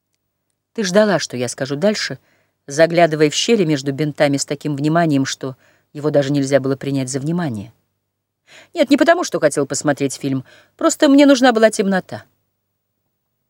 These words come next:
Когда идешь по улице с таким лицом, начинает овладевать сознание, что делаешь что-то плохое.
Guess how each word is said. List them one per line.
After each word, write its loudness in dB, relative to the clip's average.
Когда 4
идешь -2
по 4
улице 0
с -8
таким -2
лицом, -2
начинает 0
овладевать 0
сознание, 0
что -8
делаешь -4
что-то -10
плохое. -8